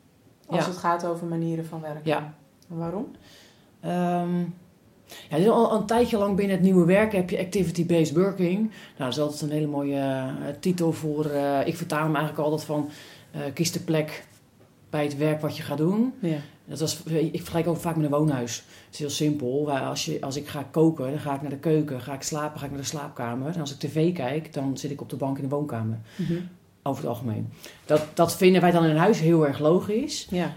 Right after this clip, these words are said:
Speaker 2: Eh, maar als je het dan hebt over werk, dan gingen we voorheen naar kantoor.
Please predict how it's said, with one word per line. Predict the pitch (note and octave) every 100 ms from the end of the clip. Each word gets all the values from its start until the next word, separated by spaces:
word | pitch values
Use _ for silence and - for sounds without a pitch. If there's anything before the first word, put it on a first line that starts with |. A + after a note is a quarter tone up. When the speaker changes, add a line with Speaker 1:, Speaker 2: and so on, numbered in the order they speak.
| -
Speaker 2:
Eh, | D#3 D#3 D3+
maar | D3+ D#3+
als |
je | E3+
het | E3
dan | D3+
hebt | D3+ -
over | D#3 D3 B2+
werk, | D3+ G#3 A#3 C#4 - - -
dan | - D3+ A#2+
gingen | F3 F#3 D#3
we | D3
voorheen | C#3+ C#3+ D3+ D3+ C#3 - _ _ _ _ -
naar | C#3+ C#3+
kantoor. | C3+ D#3+ F3+ C4